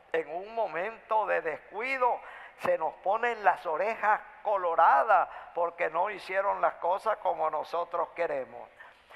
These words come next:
Pero la solución está en el Señor.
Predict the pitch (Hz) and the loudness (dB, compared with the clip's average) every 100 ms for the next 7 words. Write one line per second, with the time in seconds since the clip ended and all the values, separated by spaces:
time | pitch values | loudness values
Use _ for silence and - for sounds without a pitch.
0 | - - _ - 220 226 180 135 - 151 | -20 -20 _ 0 2 0 -4 -8 -8 -2
1 | 139 - 151 143 135 156 185 185 147 127 | -2 0 -8 -8 -12 -6 -4 -2 -4 -8
2 | - 165 190 170 139 135 131 - 143 135 | -2 2 2 0 -4 -6 -6 -10 -10 -8
3 | 131 127 | -8 -8